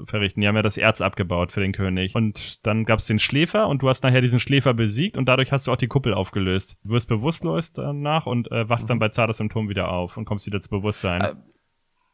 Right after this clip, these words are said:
Speaker 2: ich
Speaker 1: Also
Speaker 2: glaub,
Speaker 1: das
Speaker 2: da
Speaker 1: ist
Speaker 2: war
Speaker 1: so die
Speaker 2: einfach so ein
Speaker 1: Story.
Speaker 2: bisschen mein Problem. Ich hab Gothic zwei halt vor Gothic eins gespielt, aber so war's bei dir ja auch, gell?
Speaker 1: Ich aber auch und ich hatte damit gar kein
Speaker 2: Ja.
Speaker 1: Problem. Ja,
Speaker 2: Ich,
Speaker 1: genau.
Speaker 2: ich weiß nicht, was es dann war, aber so irgendwie, ich mein, heute, wenn du irgendwo, Gothic zwei ist ja eins der Spiele, die wirklich,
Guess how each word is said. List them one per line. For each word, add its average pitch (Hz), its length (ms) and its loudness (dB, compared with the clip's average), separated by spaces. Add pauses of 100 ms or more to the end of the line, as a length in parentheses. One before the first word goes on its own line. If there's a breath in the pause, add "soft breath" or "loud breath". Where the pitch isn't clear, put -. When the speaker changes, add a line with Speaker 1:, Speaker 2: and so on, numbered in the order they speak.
(380)
Speaker 2:
ich 104 160 -6
Speaker 1:
Also 123 40 6
Speaker 2:
glaub, - 60 0
Speaker 1:
das 98 40 2
Speaker 2:
da 127 60 6
Speaker 1:
ist 123 80 4
Speaker 2:
war 120 140 8
Speaker 1:
so - 40 4
die 123 60 4
Speaker 2:
einfach 101 240 0
so 101 80 0
ein 98 60 6
Speaker 1:
Story. 95 100 4
Speaker 2:
bisschen 95 220 2
mein 123 120 -2
Problem. 123 400 -2
Ich 123 140 -4
hab 127 120 -4
Gothic 123 360 2
zwei 120 340 4
halt 135 220 2
vor 131 320 2
Gothic 120 400 0
eins 120 320 -2
gespielt, 98 420 -2
aber 117 160 2
so 117 160 4
war's 120 160 4
bei 123 100 2
dir 120 200 4
ja 117 160 6
auch, 123 240 2
gell? 117 180 -2
Speaker 1:
Ich - 160 4
aber 170 220 10
auch 113 220 10
und 110 120 4
ich 101 80 2
hatte 151 220 10
damit 143 220 8
gar 151 100 8
kein 110 160 6
Speaker 2:
Ja. 104 80 6
Speaker 1:
Problem. 101 320 8
Ja, 160 180 6
Speaker 2:
Ich, 139 60 6
Speaker 1:
genau. 135 200 8
Speaker 2:
ich 101 80 8
weiß 277 260 6
nicht, 285 120 0
was 208 140 4
es 185 100 -2
dann 151 240 2
war, 127 320 8
aber 127 200 2
so 147 180 2
irgendwie, 170 420 -2
ich 156 140 -2
mein, 147 240 6
heute, 165 400 8
wenn 160 120 6
du 156 140 2
irgendwo, 147 420 -2
Gothic 139 380 2
zwei 117 240 4
ist - 120 -4
ja 143 120 6
eins 127 240 -4
der 123 140 -2
Spiele, 127 420 -2
die 117 180 -4
wirklich, 117 540 0